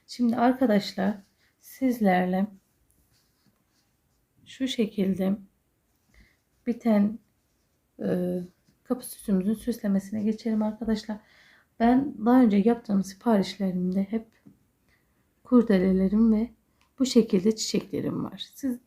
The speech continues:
dilediğiniz şekilde malzemelerinizi alıp dilediğiniz şekilde süsleme yapabilirsiniz arkadaşlar. Ben bunlarla süsleme yapacağım. Dilerseniz ilk süsleme şeyimi göstereyim arkadaşlar.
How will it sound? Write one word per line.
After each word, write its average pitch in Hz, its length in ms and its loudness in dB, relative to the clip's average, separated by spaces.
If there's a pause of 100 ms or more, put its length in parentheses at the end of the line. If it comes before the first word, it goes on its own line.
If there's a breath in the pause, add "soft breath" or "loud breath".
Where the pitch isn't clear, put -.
dilediğiniz 196 640 2
şekilde 196 640 -4 (600)
malzemelerinizi 190 800 2
alıp 180 380 -4 (720)
dilediğiniz 208 560 2
şekilde 196 300 -6
süsleme 185 460 -4
yapabilirsiniz 202 840 -2
arkadaşlar. 214 760 -2 (760)
Ben 233 200 2
bunlarla 240 420 4
süsleme 233 460 0
yapacağım. 233 500 -2 (2000 loud breath)
Dilerseniz 208 720 4
ilk - 320 -8 (200)
süsleme 202 540 -6
şeyimi 190 420 -2
göstereyim 214 640 2
arkadaşlar. 214 680 -4